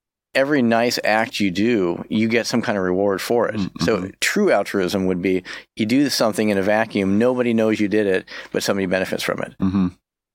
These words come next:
Speaker 1: But because the world's not really like that,
Speaker 2: Yeah.
Speaker 1: what is truly altruistic?
Speaker 2: Yeah, you can get yourself pretty tangled up around that question, I think.
Speaker 1: Yeah.
Speaker 2: Uh, you know, like, "Why am I really doing this?"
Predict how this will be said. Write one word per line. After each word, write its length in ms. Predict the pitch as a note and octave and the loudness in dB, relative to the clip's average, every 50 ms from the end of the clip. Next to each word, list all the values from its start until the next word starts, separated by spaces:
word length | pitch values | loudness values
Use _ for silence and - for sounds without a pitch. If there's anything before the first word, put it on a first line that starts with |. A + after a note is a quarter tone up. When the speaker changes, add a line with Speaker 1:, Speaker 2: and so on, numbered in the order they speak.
| _ | _
Speaker 1:
But 140 | - A#2 A#2 | -2 -2 0
because 240 | B2+ B2+ - C3+ A#2+ | 0 0 0 0 0
the 60 | B2 | 0
world's 240 | G#2+ A#2+ A#2+ A2+ - | 2 2 0 2 2
not 160 | B2 A2+ G2 G#2 | 2 0 2 2
really 180 | G#2+ G#2+ G#2 | 2 2 2
like 260 | G2 G2+ A#2 B2+ - | 2 2 0 0 0
that, 440 | - F#2+ E2+ E2 F2 - - - - _ _ _ _ _ _ _ | 0 0 0 0 -2 -4 -8 -14 -16 _ _ _ _ _ _ _
Speaker 2:
Yeah. 140 | A2 A2 G#2+ | -2 0 0
Speaker 1:
what 220 | G#2 A2+ B2+ A#2 F#2+ | 2 0 0 0 0
is 200 | B2 A#2+ G#2+ - | 0 -2 -2 -2
truly 340 | - - A#2 A2 G2+ G2 F#2 | -2 -2 0 2 2 2 2
altruistic? 640 | F2 F2+ F#2 - F#2 F#2 E2+ E2+ - - - - - - - _ _ _ _ _ _ - | 2 0 -2 -2 -2 -2 -2 -2 -4 -6 -6 -8 -12 -16 -18 _ _ _ _ _ _ 0
Speaker 2:
Yeah, 80 | A#2+ A#2 | 2 2
you 100 | A#2+ C3 | 2 2
can 120 | C#3+ F3 D3 | 2 2 2
get 140 | D#3 A#2+ | 2 2
yourself 320 | G#2+ B2 - B2+ A2+ G2 - | 0 0 2 0 0 0 0
pretty 180 | C3 A#2 A2 | -2 -2 -2
tangled 340 | F#2+ - A2 G2+ F#2 F2+ E2+ | 0 0 0 2 2 2 2
up 160 | F#2 F#2 - | 2 2 2
around 220 | F#2+ F2+ E2+ E2 E2 | 2 2 2 2 2
that 160 | D#2 D2+ D2+ | 2 0 0
question, 460 | - - D#2+ C#2+ - - - C#2 D2+ | 0 0 0 0 0 -2 -4 -2 -2
I 80 | D2+ D#2 | -2 -2
think. 400 | - - - - D#2+ - - - | -2 -4 -2 -2 -2 -4 -4 -2
Speaker 1:
Yeah. 240 | - G2+ E2+ E2+ F2 | -2 0 2 2 2
Speaker 2:
Uh, 60 | E2 | 2
you 160 | D#2+ F2 F2+ | 2 2 2
know, 180 | E2+ D#2+ D#2+ E2 | 2 2 0 0
like, 260 | D#2+ D#2+ D2+ C#2+ - _ _ _ _ _ _ _ _ | 0 0 0 -2 -6 _ _ _ _ _ _ _ _
"Why 200 | B2 B2+ C#3+ C#3 | 2 2 4 4
am 100 | B2+ A#2+ | 4 2
I 40 | G#2+ | 2
really 360 | F#2+ F#2 F#2 F2 E2 E2 D#2 | 2 2 0 2 2 0 2
doing 300 | E2 D#2 D2+ D2 C#2+ D2 | 2 0 0 0 0 0
this?" 360 | C#2 C#2+ D2 - - - | -2 -2 -2 -2 -2 -4